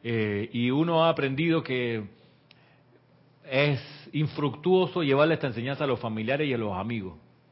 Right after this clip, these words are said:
Es infructuoso, porque ellos no responden a la vibración interna de una descarga de poderes superiores, no responden a eso, responden a relaciones familiares y de amistad. Entonces, cuando uno se ofrece, como dice el Mahacho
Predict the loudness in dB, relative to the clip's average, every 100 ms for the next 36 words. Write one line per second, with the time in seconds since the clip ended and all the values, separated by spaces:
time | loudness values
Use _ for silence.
0 | _ _ _ _ _ _ _ _ _ _
1 | _ -20 -20 _ -4 -2 0 -2 -2 -4
2 | -4 -14 -18 -20 _ _ 0 4 4 4
3 | 4 0 2 2 2 2 -2 -4 0 2
4 | 2 0 0 -2 -2 2 0 0 -8 -10
5 | -20 -8 0 0 2 0 0 2 4 4
6 | 2 0 -2 -2 -6 -6 -4 -2 -2 -4
7 | -4 -4 -4 -4 -4 -6 -6 -6 -4 -4
8 | -2 -2 -2 -2 -4 -6 -6 -6 -2 0
9 | 0 0 -4 -6 -8 -8 -8 -12 _ _
10 | -20 -20 _ -8 0 2 4 4 4 4
11 | 2 0 -2 0 0 0 0 0 -2 -4
12 | -2 -2 -2 -2 -2